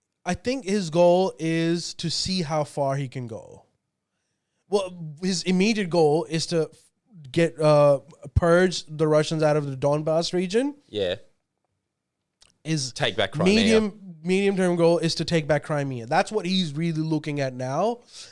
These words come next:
Speaker 1: And then if he, he don't, dude, 'cause he's not a military man, so he doesn't know. He thinks of it as, like, I don't know, fucking World of Warcraft or some shit.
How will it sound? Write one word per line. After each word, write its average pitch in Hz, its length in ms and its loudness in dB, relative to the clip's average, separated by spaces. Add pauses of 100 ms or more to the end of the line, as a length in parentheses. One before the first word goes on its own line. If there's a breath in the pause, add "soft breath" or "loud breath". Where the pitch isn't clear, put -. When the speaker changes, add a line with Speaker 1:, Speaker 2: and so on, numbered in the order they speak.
(120 loud breath)
Speaker 1:
And 165 300 -4
then 208 200 0
if 151 220 -6
he, 170 220 -4 (500)
he 160 220 -8
don't, 254 220 0 (340 loud breath)
dude, - 260 -10
'cause 277 140 -2
he's 269 180 0
not 349 160 0
a 302 60 0
military 196 460 -2
man, - 380 -14
so 202 120 -6
he 220 80 0
doesn't 262 320 0
know. 147 480 -4
He 202 160 -4
thinks 226 380 -8
of 233 100 -4
it 220 100 0
as, 190 160 -2
like, 180 280 -2
I 160 80 0
don't 165 120 -2
know, 143 300 -4 (380)
fucking 147 400 -8 (120)
World 165 240 0
of 151 120 -6
Warcraft 147 480 -4
or - 20 -10
some 127 220 -10
shit. - 280 -14